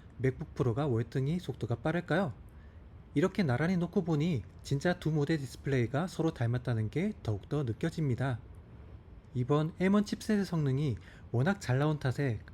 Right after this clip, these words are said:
이렇게 가벼운 영상 작업은 거의 차이가 없는 것을 볼 수가 있었습니다. 그리고 애플케어 가입 고민이신 분들께는 비용 부담만 안 되신다면은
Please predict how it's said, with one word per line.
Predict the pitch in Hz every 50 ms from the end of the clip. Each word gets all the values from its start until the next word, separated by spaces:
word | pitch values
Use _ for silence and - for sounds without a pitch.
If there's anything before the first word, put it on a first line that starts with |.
| - -
이렇게 | 151 135 135 - - 139
가벼운 | - - 120 123 - 180 185 175
영상 | 143 131 131 135 151 139
작업은 | - 131 117 110 104 120 156 190 - - - - - - -
거의 | - - - 104 107 123 151
차이가 | - - - 180 185 185 - 185 131
없는 | 110 120 131 127
것을 | 120 117 117 180 185 185
볼 | - 143 131
수가 | - - - 135 131
있었습니다. | 127 - 160 - - 139 117 107 104 123 127 117 98 - - - - - - - - - - - - -
그리고 | - - 113 113 113 123 143 190 208 - - - - - 135
애플케어 | 143 143 - 226 226 220 - - 214 214 214 214 -
가입 | - 127 127 139 - -
고민이신 | - 131 143 147 147 143 - 160 151 139
분들께는 | 135 131 135 123 131 - 123 117 156 170 127 98 - - - - - - - -
비용 | - 135 131 156 185 180
부담만 | 180 151 147 156 147 147 151 147
안 | 123 120
되신다면은 | 127 135 - 139 127 123 120 117 120 123 135 165 143 104